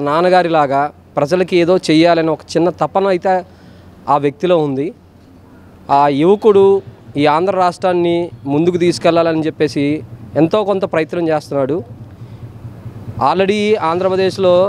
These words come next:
జరిగిన ఎలక్షన్స్‌లో నూట డెబ్బై ఐదు సీట్లు, నూట యాభై ఒక్క సీట్లు ఇవ్వడం జరిగింది. అలాగే ఈరోజు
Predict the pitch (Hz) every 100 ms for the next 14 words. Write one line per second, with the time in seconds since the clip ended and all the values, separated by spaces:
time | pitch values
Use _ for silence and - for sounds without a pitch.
0 | 190 139 156 170 165 151 160 180 175 165
1 | 151 175 - - - - - 143 170 180
2 | 165 180 180 185 175 190 170 170 180 170
3 | 170 165 156 170 170 165 165 139 143 147
4 | 135 160 - - - - - - 143 175
5 | 180 180 196 214 - - - - - -
6 | - - 160 180 208 190